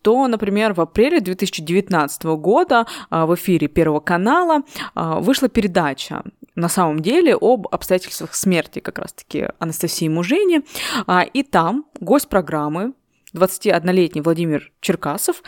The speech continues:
признался, что он убил Анастасию. Прям вот во время этой передачи он и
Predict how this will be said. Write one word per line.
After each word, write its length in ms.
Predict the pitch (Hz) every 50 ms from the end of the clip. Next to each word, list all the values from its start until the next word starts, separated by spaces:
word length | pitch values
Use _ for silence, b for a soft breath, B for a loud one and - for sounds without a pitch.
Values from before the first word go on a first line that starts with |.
| B B B
признался, 680 | - 262 302 254 233 214 202 196 196 - - - 202 -
что 320 | - - - - 202 185 -
он 240 | - 185 180 170
убил 400 | 170 160 160 226 311 359 392 370 - -
Анастасию. 760 | - 170 180 190 - - 190 - - - - 143 131 135 151 180 _ -
Прям 240 | - 269 339 349
вот 200 | 262 220 226 -
во 100 | 185 185
время 580 | 185 - 180 190 220 226 208 180 165 147 147 - -
этой 200 | - 165 - 165
передачи 520 | - - 147 147 156 175 - 359 - - 165
он 260 | 151 165 220 220 175
и 140 | 165 202